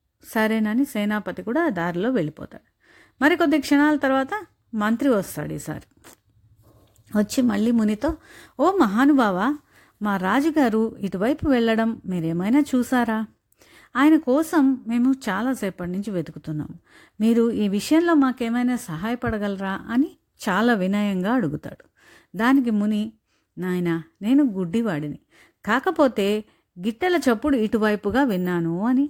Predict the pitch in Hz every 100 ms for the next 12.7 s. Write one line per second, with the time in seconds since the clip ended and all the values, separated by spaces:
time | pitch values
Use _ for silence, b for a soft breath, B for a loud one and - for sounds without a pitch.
0 | 254 208 202 233 - 208 - - - -
1 | _ _ b b b b _ 180 180 208
2 | 269 233 185 180 190 175 175 202 220 240
3 | 202 175 190 - 220 208 - 165 - 392
4 | 359 - b b b b - 294 247 277
5 | - 240 240 247 240 _ _ - 233 240
6 | 247 214 196 262 311 254 240 226 233 226
7 | 226 208 185 190 196 160 196 269 - 240
8 | 247 359 359 349 262 208 208 214 233 214
9 | 202 220 196 165 170 - - 151 - _
10 | _ _ _ _ _ _ _ _ 185 190
11 | 175 170 175 269 349 - _ _ _ -
12 | - 196 262 277 202 160